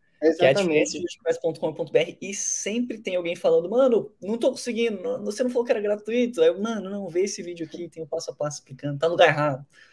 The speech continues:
Speaker 1: A primeira vez que eu ouvi falar do WordPress, eu fui logo lá, né? Aí eu entrei, eu, caramba, e eu não conseguia criar nada, porque, tipo, toda vez que eu clicava no botão lá, aparecia um negócio pra comprar. Eu, como é que os caras falam que é de graça, tem que comprar? Aí, velho,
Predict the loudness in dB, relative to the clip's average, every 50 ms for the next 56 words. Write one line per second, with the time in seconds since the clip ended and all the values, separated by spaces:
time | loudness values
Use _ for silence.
0 | _ _ _ 2 2 4 4 4 4 6 6 6 6 6 4 2 4 4 4 6
1 | 6 6 4 2 0 0 0 2 2 2 0 0 -2 0 4 6 6 6 6 4
2 | 2 2 4 6 6 6 8 6 6 6 6 6 4 6 6 6 6 6 4 2
3 | 0 0 0 0 0 -4 -8 -6 -4 -2 0 0 0 8 10 12 12 12 10 8
4 | 6 6 6 6 6 6 8 8 8 8 6 6 8 8 8 8 8 6 4 2
5 | 2 2 2 2 2 2 2 0 0 -2 -8 _ _ 6 6 6 6 2 2 4
6 | 4 6 6 6 6 8 8 12 12 12 12 12 12 12 12 10 10 8 6 6
7 | 6 4 4 4 6 4 4 4 4 2 4 4 2 0 4 4 4 4 4 4
8 | 2 2 2 2 0 -2 -2 0 2 2 2 2 2 0 2 2 2 2 2 2
9 | 2 2 2 2 2 2 0 -2 -2 -2 -4 -4 -4 -2 -2 -4 -4 -6 _ _
10 | _ _ _ _ _ -20 -20 -20 _ _ _ _ _ _ _ -2 2 4 6 6
11 | 6 6 6 6 6 6 6 6 2 -2